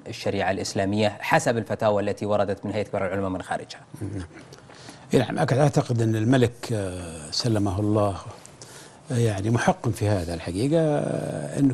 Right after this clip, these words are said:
Speaker 2: كل منطلقاتنا حنا
Speaker 1: نعم.
Speaker 2: هي منطلقات من، من، من، من تعاليم الدين الإسلامي العظيم، فهذا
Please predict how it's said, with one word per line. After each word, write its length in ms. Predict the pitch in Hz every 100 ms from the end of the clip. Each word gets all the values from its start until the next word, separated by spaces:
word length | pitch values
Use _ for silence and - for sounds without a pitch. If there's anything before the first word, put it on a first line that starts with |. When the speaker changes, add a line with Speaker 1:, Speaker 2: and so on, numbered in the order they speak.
| -
Speaker 2:
كل 200 | 175 123
منطلقاتنا 680 | 110 104 107 107 110 - 98
حنا 460 | - 104 110 143 156 -
Speaker 1:
نعم. 140 | -
Speaker 2:
هي 60 | 135
منطلقات 720 | 117 117 117 110 - 110 101
من، 280 | 110 104 104
من، 460 | 95 95 90 92 - -
من، 260 | 104 104 98
من 220 | 95 90 -
تعاليم 380 | 110 113 101
الدين 440 | 92 - 87 113 101
الإسلامي 540 | 90 - 113 101 98
العظيم، 420 | 95 85 98 107 90 - - - - - - - -
فهذا 880 | - 135 131 131 117 165 131 156 202